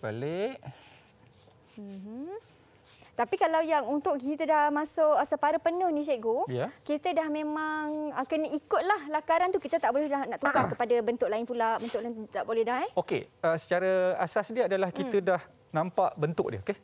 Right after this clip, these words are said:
Speaker 1: Rupa dia kita dah, kita dah, kita dah nampak rupa dia.
Speaker 2: Mm-mm.
Speaker 1: Jadi, uh, more or less kita akan ikut, itulah guidance kita.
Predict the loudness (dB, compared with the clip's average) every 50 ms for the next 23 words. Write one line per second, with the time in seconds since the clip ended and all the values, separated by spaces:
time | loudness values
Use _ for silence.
0 | _ _ -4 -4 -4 -2 0 2 2 4 4 4 2 2 0 0 2 2 2 4
1 | 2 0 0 -2 -2 0 0 2 0 0 -2 -4 -2 0 0 0 0 -2 -2 0
2 | 0 -2 -2 -2 -4 -6 -4 -4 -2 -2 -2 -2 -2 -4 -6 -10 -12 -16 -20 -20
3 | -20 -8 -2 0 0 2 2 0 0 2 2 4 4 4 4 2 2 2 2 2
4 | 2 2 2 0 0 -2 -4 -6 -8 -8 -4 -2 0 0 0 0 0 -2 -2 -2
5 | -4 -4 -2 -2 -2 -2 -2 0 2 2 2 4 2 2 2 2 0 0 -2 -2
6 | -2 -4